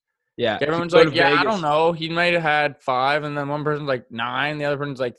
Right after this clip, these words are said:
Speaker 2: "Thirty thousand wives." I don't know.
Speaker 1: Dude, he would just bring tigers to Vegas.
Speaker 2: Yeah. Oh, it, yeah, I know.
Speaker 1: And
Speaker 2: No, that
Speaker 1: lure
Speaker 2: was
Speaker 1: pe-,
Speaker 2: a
Speaker 1: and, like,
Speaker 2: different guy.
Speaker 1: lure
Speaker 2: That was the guy who
Speaker 1: chicks
Speaker 2: bought,
Speaker 1: in
Speaker 2: that
Speaker 1: through
Speaker 2: was the
Speaker 1: that
Speaker 2: guy
Speaker 1: way.
Speaker 2: who bought it out. No, I'm thinking
Speaker 1: Oh, that was a different guy.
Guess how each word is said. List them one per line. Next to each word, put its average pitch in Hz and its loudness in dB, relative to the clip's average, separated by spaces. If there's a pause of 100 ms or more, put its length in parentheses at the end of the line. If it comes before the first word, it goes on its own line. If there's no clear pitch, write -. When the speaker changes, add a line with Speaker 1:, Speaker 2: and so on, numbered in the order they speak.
(120)
Speaker 2:
"Thirty 135 -4
thousand 123 -8
wives." 127 -2
I 127 0
don't 156 -6
know. 123 -8 (460)
Speaker 1:
Dude, 165 -2
he 170 -2
would 180 0
just 180 -2
bring 190 0
tigers 156 -2
to 139 -8
Vegas. 120 -4 (380)
Speaker 2:
Yeah. 208 2 (280)
Oh, 170 2
it, 147 -6 (180)
yeah, 165 2
I 147 0
know. 160 -2 (260)
Speaker 1:
And 139 -4
Speaker 2:
No, 170 4
that 165 6
Speaker 1:
lure 160 6
Speaker 2:
was 202 -2
Speaker 1:
pe-, 170 -4
Speaker 2:
a - 0
Speaker 1:
and, 165 2
like, 170 4
Speaker 2:
different 139 -2
guy. 151 6
Speaker 1:
lure 165 8
Speaker 2:
That 160 4
was 180 -10
the 180 -18
guy 175 0
who 180 -4
Speaker 1:
chicks 165 0
Speaker 2:
bought, 143 4
Speaker 1:
in 147 -10
Speaker 2:
that 147 0
Speaker 1:
through 143 -2
Speaker 2:
was 127 -4
the 120 0
Speaker 1:
that 131 0
Speaker 2:
guy 170 2
Speaker 1:
way. 202 -6
Speaker 2:
who 170 -6
bought 135 -2
it 127 -4
out. 113 -4
No, 127 -6
I'm 135 -6
thinking 147 0
Speaker 1:
Oh, 147 2
that 135 4
was 135 0
a - -8
different 123 -4
guy. 92 -6